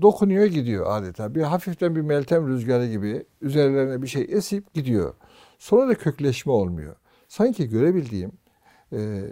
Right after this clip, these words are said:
medresede, e, bir hoca talebe arasında sadece bir ders ilişkisinden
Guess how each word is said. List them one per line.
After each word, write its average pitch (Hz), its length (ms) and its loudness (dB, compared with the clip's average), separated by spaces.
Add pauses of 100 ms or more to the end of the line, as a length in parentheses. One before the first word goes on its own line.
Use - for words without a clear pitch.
(180)
medresede, 113 1300 0 (760)
e, 208 80 -12 (540)
bir 185 260 6 (240)
hoca 127 300 -2
talebe 151 400 -2
arasında 131 800 -2
sadece 165 520 0
bir 117 140 -4
ders 185 300 0
ilişkisinden 143 720 -6